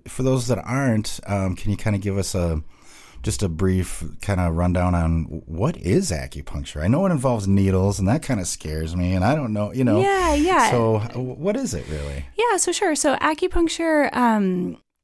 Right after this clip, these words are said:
Speaker 2: uses very fine needles to stimulate different points on the body to kinda stimulate the body's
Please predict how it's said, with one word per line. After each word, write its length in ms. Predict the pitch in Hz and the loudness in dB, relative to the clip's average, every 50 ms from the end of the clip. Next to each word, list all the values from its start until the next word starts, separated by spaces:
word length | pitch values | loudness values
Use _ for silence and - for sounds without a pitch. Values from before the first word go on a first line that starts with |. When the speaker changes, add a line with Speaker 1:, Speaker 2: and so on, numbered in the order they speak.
| - - _ - - - - | -20 -20 _ -20 -20 -4 2
Speaker 2:
uses 580 | 247 247 254 247 226 220 226 214 208 196 190 196 - - | 4 6 6 6 6 6 6 6 4 4 0 -2 -6 -8
very 440 | 190 202 202 202 208 214 226 240 | -6 -4 -2 -2 0 0 0 0
fine 440 | 254 240 - 233 208 202 208 226 240 | -2 -2 0 0 2 2 4 4 4
needles 480 | 226 208 196 185 190 190 208 226 - - | 4 2 0 0 -2 -2 -2 -2 -4 -4
to 100 | - 208 | -6 -6
stimulate 500 | - - - 202 202 202 202 196 196 190 | -4 -4 -2 -2 0 0 -2 -2 -2 -4
different 300 | - 196 - 220 214 - | -6 -4 -4 -4 -4 -4
points 300 | - - 202 202 196 - | -4 -4 -4 -4 -2 -2
on 80 | 214 | -2
the 80 | 202 190 | -2 -2
body 360 | 180 190 185 190 202 220 226 233 | -2 -2 -2 -2 0 -2 -2 -2
to 140 | - 226 | -2 -4
kinda 240 | 202 - - 196 196 190 | -6 -4 -4 -4 -4 -4
stimulate 440 | - - 208 208 208 202 196 - | -4 -2 -2 0 0 0 -2 -2
the 80 | - 202 | -4 -4
body's 420 | 185 185 185 185 190 190 190 180 | -2 -2 -2 -2 -2 -2 -4 -4